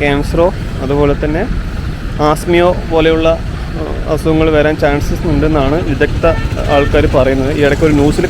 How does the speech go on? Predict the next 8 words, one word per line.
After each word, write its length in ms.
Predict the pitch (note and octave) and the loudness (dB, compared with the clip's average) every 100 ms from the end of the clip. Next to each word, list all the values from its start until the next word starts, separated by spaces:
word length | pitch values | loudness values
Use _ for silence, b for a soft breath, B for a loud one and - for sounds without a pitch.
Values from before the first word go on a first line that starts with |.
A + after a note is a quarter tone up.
| D#3+ | 0
കണ്ടായിരുന്നു. 460 | C#3 C#3 B2 C3+ G3+ - - - - - - | 2 2 2 -2 -4 -6 -6 -4 -4 -4 0
ഞാൻ 100 | E3 | 2
ഇതുപോലെ 240 | F3+ G3 G3+ | 2 4 4
ഇവിടെ 120 | G3 G3+ | 2 2
ഒന്ന് 140 | G3 G3 | 2 0
വീഡിയോ 200 | F#3 F3+ F3+ | 2 2 2
ചെയ്യുമ്പോഴേ 360 | F3+ E3+ C#3+ A#2+ - - | 2 4 2 0 -4 -6
ഇത് 80 | E3 | -4